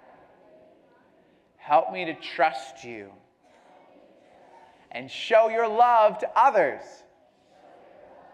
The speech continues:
In Jesus' name I pray.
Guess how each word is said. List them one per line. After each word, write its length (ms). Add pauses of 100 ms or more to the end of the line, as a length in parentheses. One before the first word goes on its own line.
(1200)
In 220
Jesus' 520
name 280
I 60
pray. 640